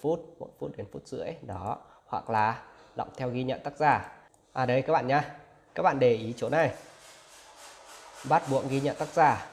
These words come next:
Đối với tất cả những bản nhạc được đánh dấu bằng biểu tượng này thì bắt buộc các bạn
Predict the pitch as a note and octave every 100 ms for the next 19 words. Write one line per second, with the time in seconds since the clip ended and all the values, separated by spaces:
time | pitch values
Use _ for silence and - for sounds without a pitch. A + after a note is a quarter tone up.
0 | - _ _ _ _ _ _ _ - B2
1 | B2 B2+ A#2+ - G3+ - E3+ A2+ A2 D#3+
2 | C3+ A2 A#2+ - - B2 G#2+ A#2 A#2 A#2+
3 | A#2+ A#2 C#3 B2+ A2 G#2+ G2 A2 A#2 A#2
4 | A2+ - - - - _ _ _ - -
5 | - - - - C#3+ C#3 G2+ - - C#3
6 | E3+ C#3 C3 - D#3+